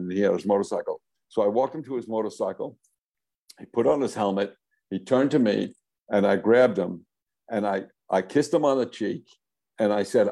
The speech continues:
"I love you, Billy." And then he looked at me and he said, "And I love you too, Liv." He got on his motorcycle, he took off, I got in the car and we left. And that's the way that ended. You know, it was like, I, I,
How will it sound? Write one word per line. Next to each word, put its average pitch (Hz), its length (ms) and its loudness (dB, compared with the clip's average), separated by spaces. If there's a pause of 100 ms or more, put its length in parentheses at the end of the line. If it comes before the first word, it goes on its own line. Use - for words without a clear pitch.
"I 110 100 4
love 113 280 2
you, 107 120 -2
Billy." 95 520 -2 (420)
And 104 180 -8
then 110 340 -4 (300)
he 123 160 -4
looked 123 240 -4
at 123 100 -2
me 120 140 -6
and 107 80 -6
he 101 80 -6
said, 107 220 0 (100)
"And 101 100 -4 (100)
I - 20 2
love 101 240 0
you 101 100 -6
too, 101 240 -6 (100)
Liv." 87 140 -6 (500)
He - 60 -20 (100)
got 101 120 -2
on 98 120 -6
his 92 140 -8
motorcycle, 95 560 -2
he 95 140 -6
took 95 240 -6
off, 92 260 2
I 90 80 0
got 92 160 2
in 87 40 -10
the 85 60 -10
car 85 260 -2
and 80 80 -8
we 80 120 -8
left. - 240 -6 (1000)
And 98 320 -2 (340)
that's 113 240 0
the 131 80 2
way 120 160 6
that 127 160 4
ended. 165 400 -2
You 110 100 -8
know, 104 140 -4
it 98 60 -6
was 110 140 -8
like, 107 260 4 (1000)
I, 117 260 0 (140)
I, 104 120 -10